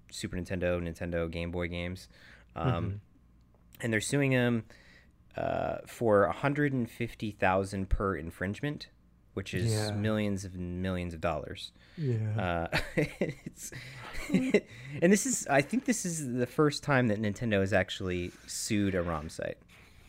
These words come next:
Speaker 2: It is, to my knowledge. Um, I'm, they've been pretty lenient in letting these things go,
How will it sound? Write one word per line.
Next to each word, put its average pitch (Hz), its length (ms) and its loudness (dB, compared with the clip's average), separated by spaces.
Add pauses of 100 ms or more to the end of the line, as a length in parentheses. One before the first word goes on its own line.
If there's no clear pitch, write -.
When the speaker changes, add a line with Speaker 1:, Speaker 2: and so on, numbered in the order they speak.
(260)
Speaker 2:
It 139 120 6
is, 101 640 2
to 123 60 -4
my 113 160 -2
knowledge. 104 600 -2 (140)
Um, 107 560 2
I'm, 107 280 -2 (920)
they've 120 240 4
been 131 200 4
pretty 113 500 4 (520)
lenient 117 800 -2 (180)
in 101 300 -8
letting 101 260 -4
these 101 200 -6
things 101 320 -8
go, 101 460 -2